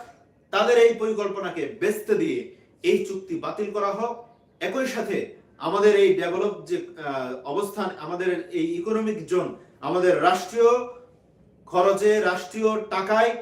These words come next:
সেটি ইকোনমিক জোনকে, আহ, প্রতিষ্ঠিত করা হোক। সেখানে আমাদের দেশের, আহ, জ-, বড় বড় স্টেক হোল্ডার, আহ, কোম্পানি যারা আছে তারা সেখানে বিনিয়োগ করুক এবং রাষ্ট্রের সম্পদ রাষ্ট্রে থা-, থাকুক, রাষ্ট্রের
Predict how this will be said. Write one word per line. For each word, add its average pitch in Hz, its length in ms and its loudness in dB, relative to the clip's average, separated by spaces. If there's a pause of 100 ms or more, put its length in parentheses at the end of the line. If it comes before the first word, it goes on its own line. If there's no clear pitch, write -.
(160)
সেটি 180 320 -6 (340)
ইকোনমিক 190 600 0
জোনকে, 196 420 -2 (640)
আহ, 131 240 -8
প্রতিষ্ঠিত 214 440 -6
করা 202 220 -2
হোক। 220 220 -2
সেখানে 190 320 -8
আমাদের 185 420 -2
দেশের, 190 340 0 (380)
আহ, 151 200 -4
জ-, 156 200 -12 (260)
বড় 180 240 0
বড় 190 340 0
স্টেক 196 340 -4
হোল্ডার, 185 360 2
আহ, - 400 -12 (380)
কোম্পানি 196 420 -2
যারা 180 240 2
আছে 233 220 -2 (360)
তারা 233 200 4
সেখানে 226 320 -4
বিনিয়োগ 233 480 -2
করুক 240 280 2 (260)
এবং 196 320 0
রাষ্ট্রের 220 380 -2
সম্পদ 220 420 -4 (140)
রাষ্ট্রে 190 300 -6
থা-, 196 480 -6
থাকুক, 240 300 -6 (300)
রাষ্ট্রের 196 460 -2